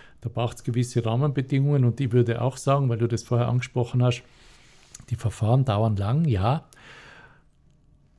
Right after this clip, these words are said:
Sie dauern auch deshalb so lang, weil unsere Gesetze, ähm,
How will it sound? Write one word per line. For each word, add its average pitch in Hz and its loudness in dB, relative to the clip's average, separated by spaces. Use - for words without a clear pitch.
Sie - -12
dauern 131 2
auch 117 0
deshalb 151 -2
so - 0
lang, 135 2
weil 117 2
unsere 123 2
Gesetze, - -4
ähm, 143 -4